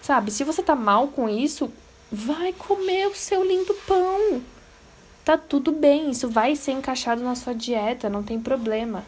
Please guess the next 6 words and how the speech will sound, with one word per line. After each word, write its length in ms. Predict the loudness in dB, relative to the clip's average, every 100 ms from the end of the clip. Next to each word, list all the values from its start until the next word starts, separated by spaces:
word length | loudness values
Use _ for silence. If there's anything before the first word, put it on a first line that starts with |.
| -16 -20 -20 -20 -20 -20 -20 -20 -20 -20 -18 -6
Então, 680 | -6 -2 0 2 0 -4 -10 -14 -20 -20 -20 -20
falei 360 | -4 2 4 4
que 100 | 4
ia 80 | 2
ser 160 | 0
curto, 500 | 0 0 0 -2 -6